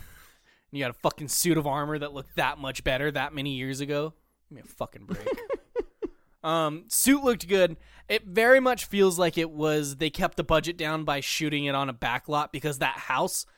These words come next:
Speaker 1: like, we never expand out of that area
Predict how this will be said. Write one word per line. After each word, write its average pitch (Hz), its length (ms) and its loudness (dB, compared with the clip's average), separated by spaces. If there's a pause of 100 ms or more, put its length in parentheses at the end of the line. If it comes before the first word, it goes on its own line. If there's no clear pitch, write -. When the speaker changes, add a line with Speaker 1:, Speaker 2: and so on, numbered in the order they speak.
(180)
Speaker 1:
like, 180 160 0
we 233 120 2
never 175 400 6
expand 147 440 -2
out 139 200 0
of 143 140 -4
that 143 240 0
area 143 580 2